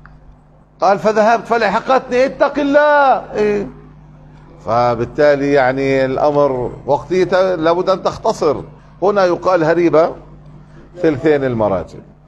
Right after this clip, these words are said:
تتصدى الامرأة ما تستطيع، فهذا معنى القبقاب.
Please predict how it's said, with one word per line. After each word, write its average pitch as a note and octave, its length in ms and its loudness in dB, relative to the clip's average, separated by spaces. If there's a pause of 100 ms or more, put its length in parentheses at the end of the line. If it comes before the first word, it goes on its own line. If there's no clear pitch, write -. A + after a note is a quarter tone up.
(200)
تتصدى B2+ 520 -4
الامرأة A#2+ 500 -2 (160)
ما C#3 140 -2
تستطيع، G2+ 480 -10 (1000)
فهذا F#3 380 0
معنى D3+ 300 0
القبقاب. - 460 -8